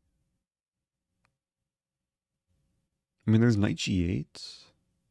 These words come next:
Wait, e five, knight g eight, bishop f four, d six. I can castle queenside even. It looks nice. Wait a minute.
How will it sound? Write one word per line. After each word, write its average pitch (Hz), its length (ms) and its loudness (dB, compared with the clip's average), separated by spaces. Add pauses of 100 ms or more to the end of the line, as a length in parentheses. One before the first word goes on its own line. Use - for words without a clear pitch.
(880)
Wait, - 180 -4
e 139 100 -2
five, 180 240 -4
knight 101 240 -2
g 92 300 -2
eight, - 360 -6 (500)
bishop 113 300 -6
f 101 120 0
four, 92 680 -4 (1300)
d 95 280 -4
six. - 760 -6 (680)
I - 80 -12
can - 140 -10
castle - 320 -6
queenside 98 460 -2
even. 90 440 -6 (600)
It 254 80 -10
looks - 200 -8
nice. 104 600 -6 (380)
Wait 98 180 6
a 92 40 4
minute. 87 420 0